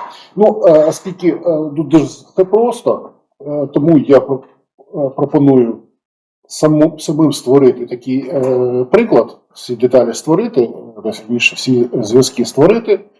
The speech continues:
Всього лиш нам все треба буде двигун добавити, добавити контакти і пружину. Е, створюємо нове дослідження. Щоб створити нове дослідження, треба, е, зайти в складальну одиницю.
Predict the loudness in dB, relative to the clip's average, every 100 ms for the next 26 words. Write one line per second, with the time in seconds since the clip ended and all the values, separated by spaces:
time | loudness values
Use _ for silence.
0 | _ _ -6 0 4 4 2 -2 -8 -8
1 | -10 -6 -4 -2 -2 -4 -2 0 2 4
2 | 2 4 4 2 -2 -8 -10 -2 2 2
3 | -2 -2 0 2 4 4 2 -6 -8 _
4 | _ _ _ _ _ -10 -8 -6 -6 -8
5 | -18 -20 _ _ _ _ _ _ _ _
6 | _ -8 -4 2 4 4 0 0 -4 -6
7 | -12 -10 -10 -6 2 2 2 0 0 -2
8 | -4 -6 -6 -12 -8 -4 -2 -2 -4 -4
9 | -6 0 2 2 -2 -6 -4 2 2 2
10 | -4 -4 -6 -6 -8